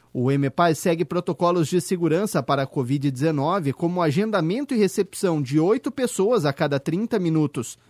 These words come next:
para evitar aglomeração, utilização de álcool gel setenta por cento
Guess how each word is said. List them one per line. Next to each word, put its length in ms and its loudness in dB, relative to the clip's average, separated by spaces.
para 180 2
evitar 320 0
aglomeração, 720 0
utilização 760 2
de 140 2
álcool 340 2
gel 240 2
setenta 500 0
por 200 -4
cento 400 -2